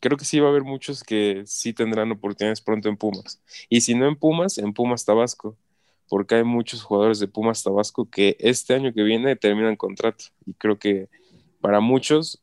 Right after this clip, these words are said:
los mandaron a Tabasco justamente para eso, demostrar si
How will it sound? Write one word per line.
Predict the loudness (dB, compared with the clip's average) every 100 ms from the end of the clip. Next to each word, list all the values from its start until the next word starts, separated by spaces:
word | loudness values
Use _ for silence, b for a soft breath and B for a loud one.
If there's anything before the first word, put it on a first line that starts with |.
| _
los | 0 0 2
mandaron | 2 2 2
a | 0
Tabasco | 0 -2 -4 -14
justamente | -4 -2 0 -2 0
para | 2 2
eso, | -2 -14 -6
demostrar | -2 0 -2 -4 -2 0 -2
si | -4 -6 -6 -8 -16